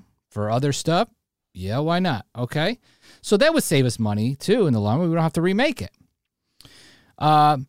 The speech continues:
putting a, uh, like he said, let's put a couple thousand gallons. I'm sure these things take thousands of gallons of gas or whatever. And let's put it, you know, let's bring it back to a different place. That's, I mean, it's common sense to save the money.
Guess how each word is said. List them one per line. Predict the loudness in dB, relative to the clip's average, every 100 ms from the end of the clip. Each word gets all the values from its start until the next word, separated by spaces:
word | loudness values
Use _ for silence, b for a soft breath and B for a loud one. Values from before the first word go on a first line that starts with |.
| _ 2
putting | 4 4 2
a, | 2 -2 -8 -6
uh, |
like | 0 0
he | 0 -4
said, | -2 -2 -2 -8
let's | -6 -4 -2
put | 0 0
a |
couple | 0 -4 -4
thousand | -2 -2 0 -2
gallons. | 0 0 0 0 -4
I'm | -4 -4
sure | -2 -2
these | -2 -2
things | -4 -2
take | -6 -4
thousands | -2 0 -2
of | -4
gallons | -6 -6 -6
of | -10 -10
gas | 2 4 4 2 -2 -12 b b b
or | -6
whatever. | 0 2 4 4 2 2 _ _ _ _ _ _ -6
And | -2 0 -2 -2 0
let's | 0 2
put | 2
it, | 2 -2 -8
you | -4
know, | -2
let's | -4 -4
bring | -4 -4
it | -2
back | -2 -4
to | -6 -4 -2 -2 -4
a | -8 -16
different | -6 -6 -6
place. | -6 -6
That's, | -4 -2 -2 -4 -8
I | -2 0
mean, | 2 2
it's | 0
common | 0 4 4 2 -2
sense | 2 2 2
to | -4
save | -2 0 2
the | 0
money. | 2 0 -2